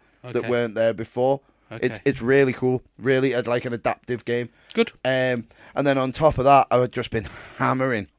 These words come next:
Speaker 1: Warzone into the ground with me boys.
Speaker 2: Back to Warzone, yeah.
Speaker 1: Yeah, I mean, I, I, I'm still playing Splitgate a lot, um,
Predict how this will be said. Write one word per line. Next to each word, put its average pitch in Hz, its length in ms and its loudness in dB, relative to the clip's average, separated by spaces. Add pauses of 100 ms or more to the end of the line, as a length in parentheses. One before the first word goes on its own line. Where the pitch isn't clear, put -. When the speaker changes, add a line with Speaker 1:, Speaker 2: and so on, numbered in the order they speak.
Speaker 1:
Warzone 104 540 -4
into 101 220 -10
the 101 100 -8
ground 95 380 -6
with 92 140 -12
me 95 80 -10
boys. 92 540 -8
Speaker 2:
Back 165 180 -6
to 170 80 -12
Warzone, 151 440 -4
yeah. 156 180 -2
Speaker 1:
Yeah, 131 440 4
I 123 80 2
mean, 131 220 -2
I, 123 140 0
I, 127 180 -2
I'm 151 280 -2
still - 380 0
playing 180 300 0
Splitgate 175 480 0
a 156 40 4
lot, 160 220 6 (100)
um, 139 520 4